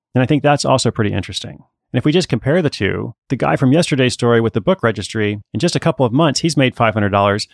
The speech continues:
on affiliate commissions for books. Now, books are pretty low price point compared to diamonds. So Tony, who's the diamond affiliate, that's why I think if he can increase traffic to his website and get the right kind of targeted visitors, he's gonna do really well.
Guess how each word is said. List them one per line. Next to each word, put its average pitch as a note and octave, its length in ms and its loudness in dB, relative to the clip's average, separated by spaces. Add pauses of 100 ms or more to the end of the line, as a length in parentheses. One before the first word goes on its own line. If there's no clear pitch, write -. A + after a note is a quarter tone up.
(140)
on A#2 80 0
affiliate C#3 380 0
commissions A#2+ 380 0
for - 140 -4
books. - 500 -2 (460)
Now, B2+ 80 -2
books E3 260 0
are C#3+ 100 2
pretty D3+ 260 0
low C3 180 2
price B2+ 300 0
point A2 320 -2
compared B2+ 340 0
to A#2 80 0
diamonds. A2 580 -2 (440)
So A#2+ 180 -2
Tony, D3 380 2
who's B2 140 0
the A2+ 80 0
diamond C3+ 360 0
affiliate, F#2+ 600 -2 (260)
that's D#3+ 240 0
why C#3 120 4
I - 20 0
think C3 180 0
if A#2+ 100 -4
he D3+ 100 2
can C3 120 0
increase B2 320 -2
traffic - 340 -2
to - 60 -2
his G#2+ 120 2
website G#2+ 480 0 (260)
and A2 80 -6
get C3 120 0
the A#2 80 2
right A2 300 0
kind B2 160 -2
of A2+ 80 -4
targeted G2+ 380 -2
visitors, G2 520 -2 (300)
he's C3+ 260 -2
gonna A#2+ 160 2
do G#2 300 0
really G#2 300 0
well. F2+ 360 -4